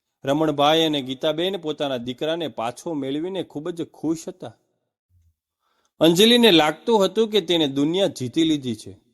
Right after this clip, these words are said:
પરંતુ આકાશ જાણતો હતો કે તેની સફર હજુ પૂરી થઈ નથી. તેણે હજુ પણ એ વ્યક્તિને શોધવાની હતી, જેણે દુર્ઘટના કરી હતી,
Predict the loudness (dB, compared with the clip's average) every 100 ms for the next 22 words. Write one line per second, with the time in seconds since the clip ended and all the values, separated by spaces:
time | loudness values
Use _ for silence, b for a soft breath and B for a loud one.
0 | _ _ _ _ _ 0 2 2 0 0
1 | 0 2 0 0 -6 -8 -6 -4 -4 -4
2 | -4 -8 -12 _ _ _ _ _ _ _
3 | 0 2 4 2 2 0 0 2 0 0
4 | -6 -4 -4 -6 -4 -2 -2 -4 -6 -6
5 | -8 -14 -20 _ _ _ _ _ _ _
6 | -2 2 2 2 2 0 2 2 4 2
7 | 0 -4 -2 -2 -2 -4 -2 0 0 -2
8 | -6 -12 -20 _ _ _ _ -2 -2 -2
9 | -4 -2 -4 0 -4 -2 -4 -4 -6 -12
10 | -18